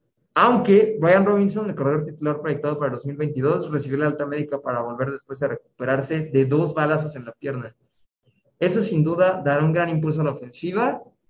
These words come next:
Es la pregunta. Sí, le puede dar un gran impulso a la ofensiva, pero, insisto,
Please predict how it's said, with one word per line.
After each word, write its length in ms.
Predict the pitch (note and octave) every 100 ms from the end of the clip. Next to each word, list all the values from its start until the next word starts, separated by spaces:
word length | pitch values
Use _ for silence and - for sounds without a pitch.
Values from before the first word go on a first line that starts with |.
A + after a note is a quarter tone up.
| _ _ _ _ _ _ _ _
Es 180 | D#3+ D#3+
la 140 | E3 C3+
pregunta. 460 | B2+ B2 B2 G2 - _ _ _ _ _ _ _ _ _ _ _ _ _ _ _
Sí, 440 | - G3+ G#3 D#3 D3
le 160 | D#3
puede 320 | D#3 A#3+ C4+
dar 340 | A3 G#3 G#3 G3 - -
un 140 | F3
gran 200 | G3+ A#3+
impulso 580 | A3 E3+ F#3 G3 G3+ G3
a 80 | D3
la 100 | C#3+
ofensiva, 640 | D3+ D3+ D#3+ F3+ A3 A#3 - _ _ _ _ _ _ _ _ -
pero, 720 | D#3+ D#3+ D#3+ E3 D#3+ D#3+ - -
insisto, 760 | E3 D#3+ G3+ G#3 - C#3 C3 -